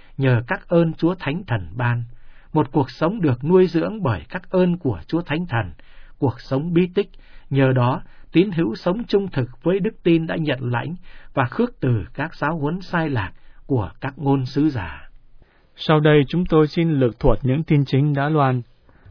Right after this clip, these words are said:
Speaker 2: Vatican, trong buổi tiếp kiến dành cho Hội đồng Giám mục Italia sáng hôm qua, Đức Thánh Cha Benedict mười sáu khích lệ giáo hội tại nước này quyết liệt chu toàn công tác giáo dục, mặc dù có nhiều khó khăn trong xã hội ngày nay về vấn đề này.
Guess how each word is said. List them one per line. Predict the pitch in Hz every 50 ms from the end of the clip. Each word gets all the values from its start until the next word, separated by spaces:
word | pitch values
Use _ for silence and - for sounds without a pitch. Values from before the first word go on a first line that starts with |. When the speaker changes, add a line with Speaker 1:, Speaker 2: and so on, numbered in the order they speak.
| - _ -
Speaker 2:
Vatican, | - 143 143 - 156 139 - - 135 135 131 131 127 - - - _ _ _ -
trong | - - 175 165
buổi | 131 113 107 -
tiếp | 175 175 - -
kiến | - 147 135 170 190 185
dành | 156 143 120 110 101
cho | - - 147
Hội | 147 143 127
đồng | 123 113 104 110
Giám | 131 151 180
mục | 170 123 - -
Italia | - 139 135 - - 131 131 131 131 131 131 123 123 120 117
sáng | - - 139 156
hôm | 156 151 131 120 -
qua, | 139 127 120 120 117 - - - - - - _ -
Đức | 165 180 -
Thánh | 185 190
Cha | 190 196 175 165 127
Benedict | 120 113 123 135 - - -
mười | 175 135 117 110
sáu | - - - 117 120 147
khích | 156 - - 220 - 151
lệ | 135 127 131 117
giáo | 135 180 180 -
hội | 156 127 117 - -
tại | 127 120
nước | 135 165 190
này | 180 151 131 113 104 95 - _ _ _ _ _ - -
quyết | 196 214
liệt | 202 151 139 120 107 - _ -
chu | - 160 160 160
toàn | - 139 117 98 98
công | - - 139 135 131
tác | - 170 175 151
giáo | 156 160
dục, | 175 156 139 117 - - - - - - _ _
mặc | - 135 117 120
dù | - 151 135 123 113
có | - 170
nhiều | 190 175 127 113
khó | - - 143 180
khăn | 185 - - 147 143 143 135
trong | - 139 131 127
xã | - - 170
hội | 156 160 123 127
ngày | 120 113 107 104
nay | 110 127 131 139 139 127
về | 113 113 107 101
vấn | 104 120 143 160
đề | 143 117 113
này. | 113 104 104 95 95